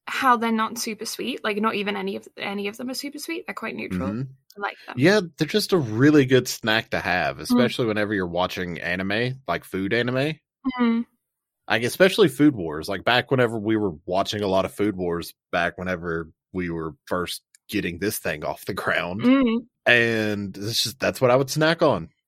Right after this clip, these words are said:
Speaker 1: Yeah, it makes sense. They're, they're the kind of thing, chocolate can sometimes be, um, like, overwhelming to the palate. Like, sometimes you,
Speaker 2: Mm-hmm.
Speaker 1: you can't have very much of it before you're like, "I need, like, a drink or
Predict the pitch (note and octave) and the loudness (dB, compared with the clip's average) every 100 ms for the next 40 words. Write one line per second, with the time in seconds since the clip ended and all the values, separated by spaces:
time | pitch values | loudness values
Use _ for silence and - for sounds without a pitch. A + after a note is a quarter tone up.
0 | _ _ C4 D4+ A3+ A#3+ C#4+ B3+ - - | _ _ 6 6 6 0 -2 -4 -6 -20
1 | - A#3+ C4+ A#3+ D4 D#4+ E4 F4 F4+ B3 | 0 4 4 6 4 4 2 2 0 -2
2 | A3+ - - D4+ F#4+ - D#4+ C#4 C4+ C4 | -8 -6 -4 -2 -2 -2 -6 -4 -2 -2
3 | A#3+ A#3 A3+ A3 G#3+ G3+ _ - - _ | -2 -2 -4 -4 -4 -8 _ -20 -20 _
4 | _ G3+ G3+ A3 A3+ A3+ A3+ A3 A3+ G#3+ | _ -2 0 -4 -2 0 2 4 4 4
5 | G3+ G3+ A#3 B3 - A3 - - A#3 D4 | 2 0 0 -2 -6 -10 -8 -4 -2 -2
6 | - A3 - B3 B3+ A3+ G#3 A#3 A#3+ A3+ | -4 -8 -4 -2 -2 -2 -4 -4 -4 0
7 | - A#3+ A#3 A3 A3 G#3+ G#3+ G#3+ A#3 B3 | 0 2 -2 2 2 4 0 -2 -2 -4
8 | B3 G#3+ - G3+ G#3 G3+ - G3+ G#3 G3 | -2 -6 -2 -2 0 0 -2 -2 -4 -4
9 | - _ - G#3 G#3+ G3+ G#3+ G3+ F#3 - | -8 _ -6 -4 -2 -2 0 0 -2 -10
10 | - G3+ G3 G3 | -6 -2 -2 -4